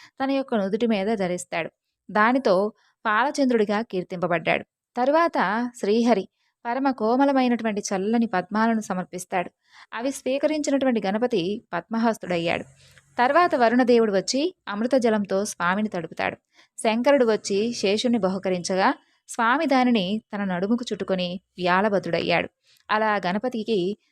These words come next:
తన యొక్క తాపం మాత్రం చల్లారలేదు. విపరీతమైనటువంటి వేడి ఉంటుంది. ఆ సమయంలో సమస్త లోకాలలో ఉన్నటువంటి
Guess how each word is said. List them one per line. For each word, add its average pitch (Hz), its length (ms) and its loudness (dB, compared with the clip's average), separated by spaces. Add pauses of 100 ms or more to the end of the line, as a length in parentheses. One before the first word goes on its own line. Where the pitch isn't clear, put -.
(180)
తన 240 60 -6
యొక్క 240 240 -4
తాపం 208 440 0
మాత్రం 185 340 -4
చల్లారలేదు. 170 580 -4 (180)
విపరీతమైనటువంటి 220 1000 0
వేడి 175 220 -2
ఉంటుంది. 170 360 -12 (240)
ఆ 190 180 -2
సమయంలో 220 760 0 (360)
సమస్త 269 380 0 (100)
లోకాలలో 254 680 4
ఉన్నటువంటి 214 520 -2